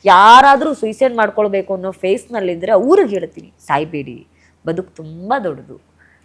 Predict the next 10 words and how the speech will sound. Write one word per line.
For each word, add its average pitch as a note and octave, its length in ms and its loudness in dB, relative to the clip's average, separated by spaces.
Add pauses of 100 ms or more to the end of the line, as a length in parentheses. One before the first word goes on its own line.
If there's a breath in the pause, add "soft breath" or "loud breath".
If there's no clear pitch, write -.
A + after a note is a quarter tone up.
(140)
ತುಂಬಾ D#4 300 2
ದೊಡ್ಡದು. C#4 320 0
ಮತ್ತೆ C#4 220 -4
ಭಗವಂತ A#3+ 540 -2
ನಮ್ಗೋಸ್ಕರ E4 580 -6
ಕೊಡೋ D#4+ 520 -2
ಸಿಕ್ಕಾಪಟ್ಟೆ F#4+ 520 -2
ಗಿಫ್ಟ್‌ಗಳನ್ನ C#4 520 -6
ಎತ್ತಿಟ್ಕೊಂಡಿರ್ತಾರೆ G#3 760 -8
ಸರ್. G#3+ 200 -8